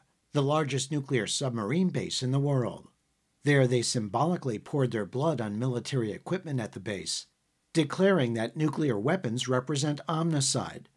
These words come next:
or the death of all life on Earth. Three years and five days later,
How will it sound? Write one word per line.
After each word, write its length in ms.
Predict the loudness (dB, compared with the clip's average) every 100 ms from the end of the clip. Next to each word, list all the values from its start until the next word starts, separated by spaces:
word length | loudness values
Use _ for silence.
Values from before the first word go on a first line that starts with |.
| _ 2
or 120 | 4
the 140 | 6 4
death 360 | 2 0 0
of 120 | -4 -4
all 340 | 0 2 2
life 300 | 0 -2 -2
on 180 | 0 0
Earth. 440 | 0 -4 -8 -20 _ _ _ _ _ _
Three 280 | 4 6 6
years 300 | 6 4 2
and 140 | -2
five 300 | 0 2 2
days 340 | 0 -2 -2 0
later, 460 | 2 2 -2 -8